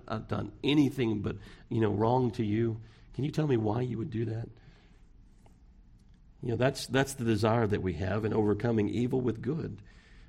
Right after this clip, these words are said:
Um, it's not that David couldn't have killed Saul. It's not that we can't defend ourselves.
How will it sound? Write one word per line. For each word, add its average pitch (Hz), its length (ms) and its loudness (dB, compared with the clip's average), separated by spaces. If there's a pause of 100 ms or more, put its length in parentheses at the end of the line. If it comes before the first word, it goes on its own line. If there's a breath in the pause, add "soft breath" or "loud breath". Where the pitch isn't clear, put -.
(140 soft breath)
Um, 101 400 0
it's 104 220 -6
not 120 260 2
that 107 140 -4
David 127 360 2
couldn't 151 300 2
have 131 220 0 (180 loud breath)
killed 175 380 6
Saul. 101 480 -2 (500 soft breath)
It's 90 180 -6
not 151 200 4
that 139 80 0
we 143 120 2
can't 156 360 2
defend 156 500 0
ourselves. - 800 -8